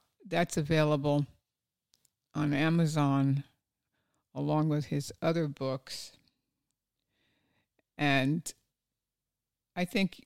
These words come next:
you'll really be blessed hi-, by his ministry. Making War in the Heavenlies was one. Uh, this one was really good. Wade and Found Wanting, and I believe that's the one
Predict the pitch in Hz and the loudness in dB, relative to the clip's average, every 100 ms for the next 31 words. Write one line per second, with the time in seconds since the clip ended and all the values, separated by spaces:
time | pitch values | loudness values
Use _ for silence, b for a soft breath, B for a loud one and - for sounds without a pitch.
0 | - 156 151 151 147 151 147 - 147 151 | -8 -4 -2 0 0 0 -2 0 0 0
1 | - - _ - 147 - 180 - 151 143 | -4 -12 _ -10 -6 -6 -10 -8 -4 -2
2 | 165 143 151 139 147 - - 147 139 b | -2 -2 0 2 2 0 -2 -4 -4 b
3 | b b - 170 165 170 151 151 156 165 | b b -8 -4 0 0 2 2 2 2
4 | 160 139 156 165 160 160 160 160 156 147 | 2 2 2 2 2 2 2 2 2 -2
5 | - - - 156 151 160 156 151 151 151 | -8 -14 -18 -14 -8 -2 2 2 0 -2
6 | - 160 170 180 - 151 139 139 127 - | -6 -6 -2 -2 -2 0 0 0 -2 -4
7 | 151 143 143 156 143 143 - _ _ _ | -6 -4 -4 -2 -2 -4 -10 _ _ _
8 | _ _ _ _ _ _ _ _ _ _ | _ _ _ _ _ _ _ _ _ _
9 | _ _ 160 151 165 165 170 - 156 - | _ _ -12 -2 2 4 2 0 -2 -2
10 | 151 143 139 147 151 156 151 151 127 127 | 0 2 2 2 4 2 2 0 0 0
11 | 127 151 151 151 151 143 135 139 - - | 0 -2 -4 -4 -8 -10 -8 -10 -10 -14
12 | - 156 143 139 139 | -18 -16 -10 -10 -10